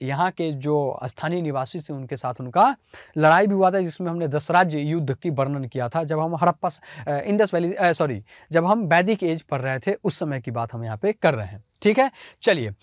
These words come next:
तो ये बात आप लोगों ने समझ में आ गया कि ये, अ, पहले आक्रमणकारी है,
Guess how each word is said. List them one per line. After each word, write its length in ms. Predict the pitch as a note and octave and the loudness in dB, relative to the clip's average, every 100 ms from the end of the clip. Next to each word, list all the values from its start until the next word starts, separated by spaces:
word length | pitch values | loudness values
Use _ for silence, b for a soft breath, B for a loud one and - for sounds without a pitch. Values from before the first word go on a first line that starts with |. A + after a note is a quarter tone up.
| B B | B B
तो 280 | A3 A#3+ C4 | 6 8 8
ये 180 | F#3 A3 | 6 4
बात 220 | C#4 B3+ | 6 6
आप 140 | B3+ A#3 | 6 6
लोगों 180 | A#3+ A#3+ | 4 4
ने 100 | A#3+ | 2
समझ 260 | G3 G3+ | 0 0
में 120 | G#3 | 4
आ 120 | A3 G#3 | 6 6
गया 200 | A3 A3+ | 4 0
कि 180 | - | 0
ये, 320 | F#3+ F#3+ G3 G3 | 4 6 6 4
अ, 60 | - | 0
पहले 600 | C#3 C#3 C3+ F3+ F3+ G#3+ | -2 -2 -2 2 4 6
आक्रमणकारी 640 | G3 F#3+ G3+ G3 F#3+ G3 | 6 4 -2 0 0 2
है, 180 | G3 G#3 | 0 -2